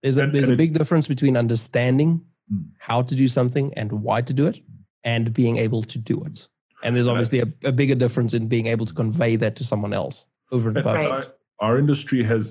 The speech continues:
Speaker 2: has a fair amount of that. You know, there's, there's sort of the classic shooting instructor, uh, where we all stand on a line and I bark commands and we all do the same thing. And if you learn anything, that's great. And if you don't,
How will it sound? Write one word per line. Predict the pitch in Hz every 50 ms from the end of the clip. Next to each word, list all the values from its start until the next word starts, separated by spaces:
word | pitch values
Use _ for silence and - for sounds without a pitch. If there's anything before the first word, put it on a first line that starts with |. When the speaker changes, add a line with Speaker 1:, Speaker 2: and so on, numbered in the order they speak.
| 82 85
Speaker 2:
has | 95 104 98 98
a | 98 92
fair | - - - 113 107 104
amount | 98 90 92 95 95 92 92 -
of | 90 78
that. | 73 - - - -
You | - 85
know, | 82 82
there's, | 85 85 82 76 - -
there's | - 85 82 80 80
sort | - - 95
of | 95 90
the | 85 82
classic | 80 - 101 101 101 - 98 -
shooting | - - - - 113 104 104 87
instructor, | 85 80 78 - - - 98 92 - - - 76 67 65 110 - - - - - - _ _ -
uh, | 78 78 78 78
where | 78 76 82 82
we | 80 82 90
all | 92 92
stand | 92 - - - 95 95 92
on | 87 85
a | 80
line | 80 78 78 80 85 82 82
and | 80 76
I | 73 71 73
bark | 69 - - 85 85 82 -
commands | - - 80 76 76 78 80 87 87 82 82
and | 78 73
we | 73 80
all | 85 82
do | 80 87 80
the | 78 80
same | - - 82 80 80 78 76
thing. | - - 78 85 87
And | 80 73
if | 73 - -
you | 78
learn | 71 76 85 87 87
anything, | 85 82 80 78 - - 80 80
that's | 78 76 76 -
great. | - - 82 82 92 92 -
And | 90 78
if | -
you | -
don't, | 69 80 85 85 82 78